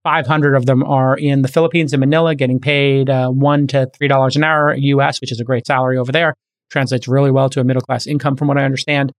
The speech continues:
And they're just trained, you know, like, "This is porn. If it's porn, just label it porn." And so all that will come out. Maybe it's, you know, twenty or thirty percent adult content. I'm sorry, I should probably use that word, uh, on some of these sites, uh, Twitter, et cetera, but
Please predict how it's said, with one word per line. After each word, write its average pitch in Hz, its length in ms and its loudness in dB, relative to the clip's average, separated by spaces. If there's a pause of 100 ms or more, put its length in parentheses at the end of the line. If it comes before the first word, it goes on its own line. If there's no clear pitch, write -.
(380)
And 160 140 0
they're 160 140 2
just 139 200 0
trained, 143 400 0 (600)
you 151 100 -4
know, 123 60 -4
like, 120 140 -8 (240)
"This 160 140 -2
is - 80 -4
porn. 131 300 -4 (520)
If 147 100 -4
it's 170 100 -2
porn, 147 380 0 (420)
just 143 140 -4
label 131 240 2
it 120 100 -6
porn." 120 220 -6 (340)
And 143 140 -4
so 139 500 0 (400)
all 214 160 2
that 220 160 2
will 190 80 2
come 190 160 0
out. 147 180 -2
Maybe 147 300 2
it's, - 320 -4
you 170 100 -2
know, 135 280 -6 (220)
twenty 180 260 0
or 156 80 2
thirty 156 320 0
percent 143 460 0 (180)
adult 143 340 0
content. 151 480 0
I'm 127 120 -8
sorry, 120 140 -6
I 123 40 -6
should - 120 -14
probably 123 160 -4
use 117 120 -4
that 131 120 -4
word, 131 220 -2 (400)
uh, 143 80 -2
on 139 140 0
some 160 120 0
of 151 60 2
these 135 120 0
sites, 175 460 0
uh, 143 160 0 (140)
Twitter, 139 280 0
et 135 80 -4
cetera, 156 300 2
but 170 520 2